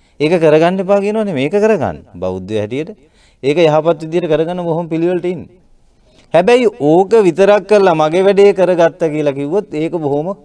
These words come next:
මුලාව. ඒක බොහොම වැරදි අදහසක්. ඒක හරයක් වෙන එකක් නෙමෙයි.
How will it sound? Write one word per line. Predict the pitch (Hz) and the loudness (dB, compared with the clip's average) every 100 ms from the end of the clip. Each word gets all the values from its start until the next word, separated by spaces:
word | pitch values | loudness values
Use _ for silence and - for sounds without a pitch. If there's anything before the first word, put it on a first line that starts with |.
| _ | _
මුලාව. | 143 151 95 69 95 85 _ _ _ _ _ _ - | -8 -4 -4 -6 -16 _ _ _ _ _ _ _ -2
ඒක | 165 | 0
බොහොම | 180 151 175 | 2 0 2
වැරදි | 180 143 156 165 | 2 4 4 2
අදහසක්. | 151 113 107 101 101 - _ - | 2 0 -4 -4 -6 -8 _ -6
ඒක | 151 185 | -2 2
හරයක් | 151 147 185 175 | 2 4 2 2
වෙන | 165 | -2
එකක් | 160 170 | -2 -4
නෙමෙයි. | 180 165 | -4 -8